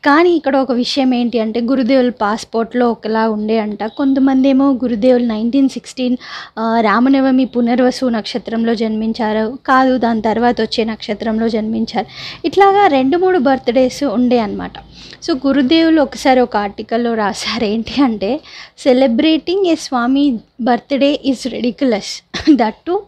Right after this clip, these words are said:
మళ్ళీ ఇయర్లో టూ, టూ, త్రీ టైమ్స్ అంటే how funny. అంటే ఇక్కడ ఏంటి అంటే గురుదేవులు ఎప్పుడు కూడా ఆయన జన్మ, ఆ, పుట్టుక ఏదైతే ఈ, ఆ, పాస్ట్ ఉందో దానికి చాలా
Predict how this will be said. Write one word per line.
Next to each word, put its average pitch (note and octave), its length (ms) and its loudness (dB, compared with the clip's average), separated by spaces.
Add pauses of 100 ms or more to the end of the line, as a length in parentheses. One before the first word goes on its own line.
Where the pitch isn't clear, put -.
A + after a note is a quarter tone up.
(420)
మళ్ళీ C#4+ 160 2
ఇయర్లో C#4 520 4
టూ, C#4 320 -2
టూ, C#4+ 300 -4
త్రీ D4+ 240 -2
టైమ్స్ B3+ 380 0
అంటే B3 340 -4 (240)
how A#3 160 2 (160)
funny. A3 320 -4 (880)
అంటే D4 220 2
ఇక్కడ E4 180 0
ఏంటి D4+ 280 2
అంటే D#4 200 0
గురుదేవులు C#4+ 580 2
ఎప్పుడు D#4+ 340 -2
కూడా C4 440 -2 (400)
ఆయన D#4 500 2 (240)
జన్మ, C#4 720 2 (140)
ఆ, A#3 140 0
పుట్టుక C4 520 -4 (120)
ఏదైతే B3+ 460 2
ఈ, A#3+ 260 -2
ఆ, A3 380 -4 (200)
పాస్ట్ B3 440 -2
ఉందో A3+ 300 -2
దానికి D4+ 400 2
చాలా E4 360 0